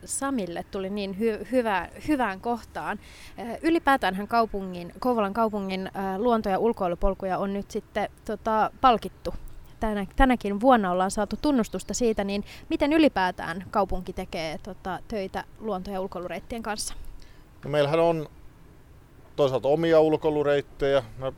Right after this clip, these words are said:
Speaker 2: luontopolkuja, siellä on vähän vajaa kymmenen eri puolilla, jotka meillä on ollut maankäytön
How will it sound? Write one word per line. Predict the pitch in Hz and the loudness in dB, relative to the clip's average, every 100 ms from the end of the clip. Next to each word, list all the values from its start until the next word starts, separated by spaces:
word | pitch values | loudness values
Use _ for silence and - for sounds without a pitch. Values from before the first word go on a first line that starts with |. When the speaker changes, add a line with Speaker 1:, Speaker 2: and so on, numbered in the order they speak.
| - | -2
Speaker 2:
luontopolkuja, | 139 127 127 - 131 120 139 131 127 - - - | 2 2 0 0 0 0 0 0 0 -6 -18 -18
siellä | - 123 | -4 -2
on | 123 | 0
vähän | 123 127 | 0 2
vajaa | 127 123 | 4 2
kymmenen | - 135 127 120 117 | 0 -6 -4 -4 -2
eri | 123 120 | -2 -4
puolilla, | - 123 120 113 110 - - - - - - - - - - - - - - - - - | -2 0 0 0 -2 -4 -14 -18 -18 -18 -16 -16 -14 -16 -14 -14 -14 -20 -20 -20 -18 -10
jotka | 113 - 117 | -8 -6 -4
meillä | 120 117 | -2 0
on | 117 | 0
ollut | 117 113 | -2 -2
maankäytön | 120 117 113 107 117 107 | -2 -2 -2 -2 -2 -6